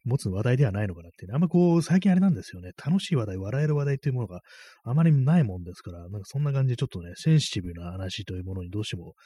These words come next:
触れたくなるような、そういうところがね、少しありますね。なんかもうやっぱ毎日毎日そういうことを考えたりしますね、この頃では。本当に。まあ、過去ね、お-、起こったこととか、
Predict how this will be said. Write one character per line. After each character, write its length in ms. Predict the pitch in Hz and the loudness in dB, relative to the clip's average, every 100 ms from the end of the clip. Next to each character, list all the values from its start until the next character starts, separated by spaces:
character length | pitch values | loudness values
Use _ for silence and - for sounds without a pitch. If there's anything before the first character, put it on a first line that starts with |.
| _ - | _ 0
触 80 | |
れ 80 | 135 | 4
た 100 | 139 | 4
く 80 | 135 | 6
な 140 | 131 | 6
る 80 | 117 | 6
よ 100 | 87 | 2
う 20 | |
な、 180 | 85 82 | -4 -14
そ 160 | - 139 | -6 -2
う 40 | |
い 20 | 143 | -2
う 20 | - | -2
と 100 | - | -2
こ 80 | 139 | 0
ろ 80 | 123 | 0
が 80 | 85 | -2
ね、 120 | 82 | -12
少 180 | - 107 | -12 -12
し 80 | 95 | -12
あ 60 | |
り 80 | 92 | -12
ま 100 | 98 | -12
す 140 | - - | -14 -20
ね。 220 | 90 90 _ _ - - _ _ _ _ | -20 -20 _ _ -20 -20 _ _ _ _
な 60 | 110 | -12
ん 0 | |
か 60 | 95 | -10
も 120 | 92 | -8
う 60 | |
や 60 | 95 | -6
っ 20 | 113 | -2
ぱ 80 | |
毎 200 | 117 139 | 2 4
日 80 | 156 | 6
毎 120 | 160 143 | 6 4
日 60 | |
そ 140 | - 117 | 2 0
う 20 | |
い 20 | |
う 20 | |
こ 80 | 107 | 0
と 60 | - | -4
を 20 | |
考 140 | - 104 98 | -4 -4 -4
え 60 | |
た 100 | - | -6
り 100 | 90 | -10
し 100 | - | -12
ま 100 | 92 | -14
す 120 | - | -14
ね、 120 | 92 90 | -14 -14
こ 120 | - | -14
の 60 | 92 | -14
頃 240 | 95 95 | -12 -12
で 80 | 90 | -12
は。 220 | 87 82 _ _ | -14 -14 _ _
本 100 | 104 90 | -18 -14
当 100 | 98 | -14
に。 240 | 90 90 - _ _ _ _ _ _ _ _ _ _ _ 98 | -14 -14 -18 _ _ _ _ _ _ _ _ _ _ _ -18
ま 80 | |
あ、 20 | - | -8
過 140 | 131 | -6
去 100 | 107 | -6
ね、 160 | 101 101 110 | -8 -10 -10
お-、 120 | 117 117 - 131 | -12 -12 -10 -6
起 40 | |
こ 100 | 139 | -4
っ 40 | - | -4
た 100 | 104 | -8
こ 80 | 107 | -8
と 100 | 107 | -10
と 120 | 95 | -12
か、 100 | 92 | -16